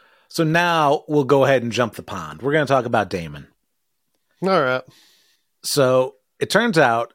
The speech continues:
Speaker 1: that Daemon and Laena, uh, Velaryon got married, and they've had some kids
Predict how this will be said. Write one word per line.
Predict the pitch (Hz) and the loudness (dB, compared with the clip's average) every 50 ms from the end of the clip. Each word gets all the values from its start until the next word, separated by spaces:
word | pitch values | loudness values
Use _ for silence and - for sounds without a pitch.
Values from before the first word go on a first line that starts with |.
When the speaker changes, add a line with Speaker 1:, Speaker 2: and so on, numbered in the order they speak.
| _ | _
Speaker 1:
that | 120 120 110 | -4 -4 0
Daemon | 101 131 135 147 147 147 147 | 0 0 2 2 0 0 0
and | 147 143 135 | 0 0 0
Laena, | 123 117 113 110 107 104 113 131 127 - _ _ _ _ _ _ _ _ _ - | 0 0 0 -2 -2 -4 -4 -6 -8 -12 _ _ _ _ _ _ _ _ _ -8
uh, | 107 101 101 98 95 | -6 -6 -4 -6 -6
Velaryon | 95 101 104 104 101 98 98 98 95 95 107 123 135 123 - | -4 -2 -2 -2 -2 -2 -4 -4 -6 -6 -6 -8 -10 -10 -8
got | - 110 104 104 101 - - _ 123 | -4 -2 -2 -2 -2 -6 -10 _ -6
married, | 120 127 143 147 120 101 92 90 92 110 123 127 - - | -2 0 2 2 2 0 -2 -6 -8 -12 -12 -16 -12 -8
and | 131 135 135 139 | -6 -4 -2 -2
they've | 156 165 - | -2 0 0
had | 190 190 - | 0 0 0
some | 202 202 180 | -4 -6 -4
kids | - 247 277 247 135 92 - - - | -2 -2 -2 -2 -4 -4 -8 -8 -10